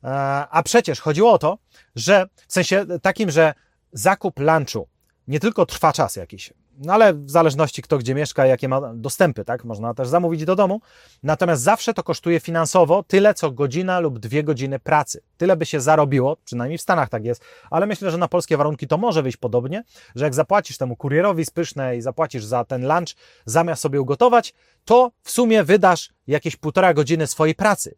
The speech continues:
dochodu ze swojej pracy, tak? Tyle, ile zarabił, zarobiłbyś w półtorej godziny pracy, a przecież w pół godziny to byłbyś w stanie sobie upichcić całkiem niezłe danie, więc to jest trochę nielogiczne, tak?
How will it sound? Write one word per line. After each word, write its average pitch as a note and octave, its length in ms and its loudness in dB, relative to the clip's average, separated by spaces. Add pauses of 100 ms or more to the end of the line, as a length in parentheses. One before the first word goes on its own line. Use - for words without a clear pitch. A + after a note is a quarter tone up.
(120)
dochodu E3 440 2
ze A#2+ 120 -4
swojej B2 240 -4
pracy, - 360 -2 (180)
tak? D3+ 220 -4 (320)
Tyle, G#3+ 220 4
ile D#3 240 0
zarabił, E3 460 0
zarobiłbyś D3 640 -2 (180)
w - 100 -20
półtorej F3 380 2
godziny C3+ 380 -2 (280)
pracy, D3+ 480 0 (260)
a C#3+ 80 -2
przecież - 560 0 (440)
w - 100 -20
pół D4 260 4
godziny E3 400 2
to F3 120 0
byłbyś G3+ 340 0
w - 40 -14
stanie F3 280 0
sobie D3+ 320 2 (180)
upichcić G#3 580 -2
całkiem D#3+ 360 2
niezłe C#3 260 0
danie, F#3 260 2
więc A2+ 180 -8
to C#3+ 60 -8
jest - 80 -10
trochę F3 200 0
nielogiczne, G#3 520 -2 (260)
tak? G3 260 0